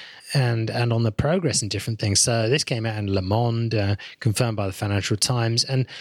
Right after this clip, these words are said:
basically, the, the, they discovered in early twenty seventeen, so five odd years after the building had been completed, that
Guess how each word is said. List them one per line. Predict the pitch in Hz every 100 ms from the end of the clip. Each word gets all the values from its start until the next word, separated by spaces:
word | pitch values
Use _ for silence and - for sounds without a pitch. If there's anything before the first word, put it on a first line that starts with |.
| - - -
basically, | 160 190 156 117 107 107
the, | - 165 147 123 165
the, | 151 151 113 143 147
they | 147 143
discovered | 139 - 202 185
in | 143
early | 127 127 120
twenty | - 120 110
seventeen, | 120 120 107 101 - 180 107 101
so | 143 - 127 120 120 123 - - _ _ _ -
five | - 196 175
odd | 147 123
years | 135 131 110
after | 117 107 117
the |
building | 107 117 110
had | 101
been | 101 95
completed, | - 104 160 208 - 95 - - - - -
that | 143